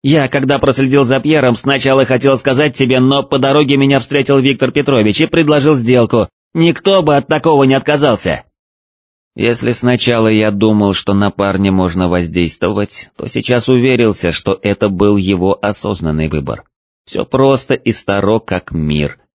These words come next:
Предательство из-за денег, что может быть банальнее? «Ты отлучаешься от света», как-то устало сказал я, не знаю, сработало это или нет, будет ли какой-то эффект,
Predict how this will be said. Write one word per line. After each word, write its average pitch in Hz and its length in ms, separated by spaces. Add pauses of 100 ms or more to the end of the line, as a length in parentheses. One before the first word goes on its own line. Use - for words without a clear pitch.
(100)
Предательство 90 880
из-за 82 540
денег, 92 480 (100)
что - 300
может 123 300
быть 104 180
банальнее? 82 800 (920)
«Ты 107 380
отлучаешься 101 880
от 71 100
света», 71 540 (440)
как-то - 300
устало 92 400
сказал 87 400
я, 104 260 (300)
не 123 140
знаю, 80 340
сработало 95 540
это 90 280
или 98 280
нет, 123 260 (240)
будет 131 320
ли 113 140
какой-то 110 400
эффект, 110 580